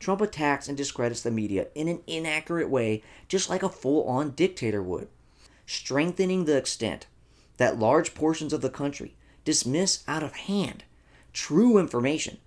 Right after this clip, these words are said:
that the mainstream media delivers is very bad for democracy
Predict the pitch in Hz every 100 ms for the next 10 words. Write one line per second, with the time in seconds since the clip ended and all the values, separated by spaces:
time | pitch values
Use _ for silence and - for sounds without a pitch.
0 | _ - 127 131 123 131 160 - - 147
1 | 143 123 123 143 139 110 120 170 190 -
2 | _ _ _ - - 151 120 131 135 143
3 | - 107 107 107 113 113 107 110 113 104
4 | - 90